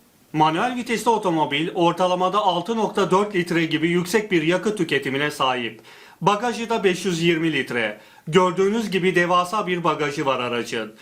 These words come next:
Temmuz ayı güncel liste satış fiyatı altı yüz on beş bin T L, Ö T V muafiyetli satış fiyatı da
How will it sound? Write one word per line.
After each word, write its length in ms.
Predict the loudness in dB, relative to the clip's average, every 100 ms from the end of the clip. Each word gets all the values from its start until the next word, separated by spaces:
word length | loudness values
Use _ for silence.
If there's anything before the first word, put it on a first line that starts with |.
| -20 -20 _
Temmuz 400 | 0 2 -4 -2
ayı 200 | -2 0
güncel 400 | 0 2 2 0
liste 280 | -4 0 0
satış 340 | 0 0 -2
fiyatı 520 | 0 0 0 0 -2 -4 0
altı 340 | 2 2 2 -4
yüz 140 | 0
on 180 | 0 2
beş 240 | 0 -4
bin 160 | -6 -4
T 280 | -2 -2 -2
L, 220 | -4 -6 -16 -2
Ö 220 | 2 2
T 200 | 2 -2
V 140 | 0 -2
muafiyetli 580 | 2 2 2 -4 -4 -2
satış 320 | 0 0 -2
fiyatı 360 | 0 0 0
da 240 | 0 0